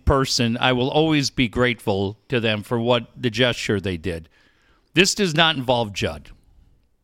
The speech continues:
But we have to do what we have to do on this podcast. That's why you pay five bucks a month. Dave, I've put together a list of ten names.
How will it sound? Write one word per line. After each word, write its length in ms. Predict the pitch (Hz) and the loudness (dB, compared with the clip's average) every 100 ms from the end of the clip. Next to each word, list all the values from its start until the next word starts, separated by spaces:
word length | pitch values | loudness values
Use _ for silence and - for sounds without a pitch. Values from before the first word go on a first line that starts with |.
| - | 0
But 260 | 127 117 - | 2 2 -4
we 400 | 139 127 214 208 | -2 2 2 2
have 320 | 175 156 151 | 2 0 -4
to 120 | - 131 | -2 -2
do 600 | 110 156 143 127 120 113 _ | 0 2 4 2 0 -4 _
what 240 | - 131 135 | -2 -2 0
we 180 | 135 131 | 0 2
have 200 | 127 - | 0 -4
to 60 | |
do 200 | 113 127 | -4 0
on 140 | 123 113 | 2 0
this 180 | 113 - | -4 -2
podcast. 600 | - 165 131 117 110 - | 0 0 0 -2 -2 -2
That's 220 | 127 - | -2 0
why 100 | 139 | -2
you 80 | 123 | 0
pay 220 | 156 135 | 0 -2
five 280 | - 120 107 | -2 -2 -2
bucks 300 | 113 - - | -4 -4 -8
a 40 | |
month. 280 | 92 87 - _ _ _ _ _ _ _ _ - | -8 -12 -16 _ _ _ _ _ _ _ _ 2
Dave, 220 | 160 185 | 4 6
I've 260 | 170 139 - | 4 0 -2
put 160 | 202 185 | -4 0
together 520 | 190 175 160 160 156 | -2 -2 0 2 4
a 40 | |
list 360 | 143 135 131 - | 2 0 -2 0
of 180 | 107 - | -4 -2
ten 280 | - 139 139 | 0 2 2
names. 460 | 101 - - - | -2 -4 -10 -10